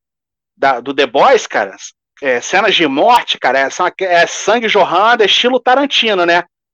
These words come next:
Mas é uma característica, os caras, isso aí foi uma coisa que eles adap-,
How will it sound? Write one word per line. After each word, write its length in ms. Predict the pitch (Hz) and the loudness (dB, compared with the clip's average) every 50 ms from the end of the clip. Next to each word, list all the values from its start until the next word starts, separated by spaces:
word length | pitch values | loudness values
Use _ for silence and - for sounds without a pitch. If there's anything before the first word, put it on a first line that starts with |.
| _ _ _ _ _ - | _ _ _ _ _ -4
Mas 320 | 175 202 240 302 294 202 | 0 2 2 2 2 4
é 100 | 254 262 | 4 4
uma 160 | 277 311 285 240 | 4 4 2 0
característica, 1000 | - - 247 269 285 277 - - 269 202 175 180 208 247 302 269 - - - 202 | 2 2 4 4 4 2 0 0 0 2 2 2 2 2 2 2 0 0 0 0
os 160 | 180 165 - | 0 0 -2
caras, 380 | - - 220 247 277 262 - - _ _ _ _ _ _ - | 0 2 2 2 2 0 -2 -6 _ _ _ _ _ _ -14
isso 200 | 202 208 - - | -10 -6 -2 0
aí 100 | 254 247 | 0 0
foi 160 | - 302 294 | 0 -2 0
uma 140 | 294 277 233 | 0 0 0
coisa 260 | - 240 254 262 285 | 2 0 0 0 0
que 80 | - 285 | -2 -4
eles 120 | 247 233 | -2 0
adap-, 280 | 247 254 262 240 226 | 0 2 2 0 -2